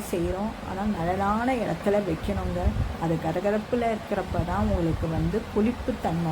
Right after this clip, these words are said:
வந்துரும். வந்தோடனே நம்ம செடிங்களுக்கு தெளிக்கிறப்போ நல்ல ரிசல்ட் இருக்கும்.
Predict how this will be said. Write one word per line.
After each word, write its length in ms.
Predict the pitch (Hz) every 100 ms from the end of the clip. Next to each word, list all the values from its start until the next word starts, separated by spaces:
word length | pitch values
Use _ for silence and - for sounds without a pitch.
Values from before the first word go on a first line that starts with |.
| 156
வந்துரும். 480 | 160 170 175 202 240 -
வந்தோடனே 440 | 190 214 220 196 240
நம்ம 160 | 208 165 -
செடிங்களுக்கு 580 | 175 220 233 190 - 160 -
தெளிக்கிறப்போ 680 | 175 208 - 208 165 - 233 - - - - 165
நல்ல 320 | 170 185 208 247 254
ரிசல்ட் 420 | 165 - 190 190 175
இருக்கும். 340 | 147 - 160